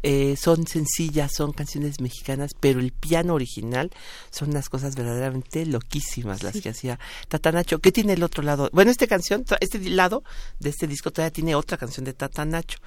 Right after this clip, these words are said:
Speaker 1: que se llama Joliana, pero, que también se ve que es todo puro relajo, pero el otro lado, resulta que había tres amigos que hicieron un trío que se llamaba el Trío Veneno, y era, pues, quién sabe cómo era, bueno,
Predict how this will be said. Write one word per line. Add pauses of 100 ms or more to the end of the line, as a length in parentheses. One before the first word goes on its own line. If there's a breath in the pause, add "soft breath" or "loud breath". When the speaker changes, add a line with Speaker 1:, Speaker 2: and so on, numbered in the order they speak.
(280 loud breath)
Speaker 1:
que
se
llama
Joliana, (500 loud breath)
pero, (320)
que
también
se
ve
que
es
todo
puro
relajo, (320 loud breath)
pero
el
otro
lado, (260 loud breath)
resulta
que
había
tres
amigos
que
hicieron
un
trío
que
se
llamaba
el
Trío
Veneno, (480 loud breath)
y
era,
pues,
quién
sabe
cómo
era,
bueno,